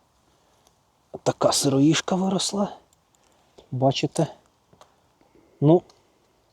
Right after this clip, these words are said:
будемо перевіряти. Шляпку ніби далі нормально.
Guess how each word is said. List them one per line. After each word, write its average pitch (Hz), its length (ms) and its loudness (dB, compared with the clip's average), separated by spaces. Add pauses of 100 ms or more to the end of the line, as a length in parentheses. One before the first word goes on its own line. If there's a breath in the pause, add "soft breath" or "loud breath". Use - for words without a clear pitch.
(1000)
будемо 127 360 6
перевіряти. 120 580 6
Шляпку - 420 -4
ніби 107 220 0
далі 101 240 0
нормально. 120 520 -4